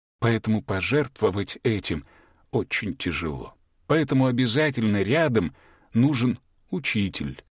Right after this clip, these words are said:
единомышленники, которые будут давать практики, будут напоминать, что всё это — больное воображение, которым нужно пожертвовать. В одиночку человек слаб перед всякими обидами, перед негативными эмоциями,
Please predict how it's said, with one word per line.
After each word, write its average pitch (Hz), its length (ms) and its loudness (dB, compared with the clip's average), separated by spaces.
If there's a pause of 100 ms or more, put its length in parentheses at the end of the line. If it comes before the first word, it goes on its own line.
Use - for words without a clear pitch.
единомышленники, 117 1200 0 (240)
которые 123 360 2
будут 120 300 0
давать 113 460 0
практики, 82 600 -4
будут 117 300 0
напоминать, 120 540 2
что - 260 -2
всё 165 320 2
это — 131 300 0 (240)
больное 127 600 4
воображение, 127 1040 2
которым 120 540 2
нужно 117 380 2
пожертвовать. 98 1000 -2 (500)
В 113 160 2
одиночку 135 640 -2
человек 127 640 -2 (340)
слаб - 580 -2 (120)
перед 113 260 0
всякими - 560 0
обидами, 101 580 -2
перед 110 280 0
негативными 110 760 2
эмоциями, 110 760 2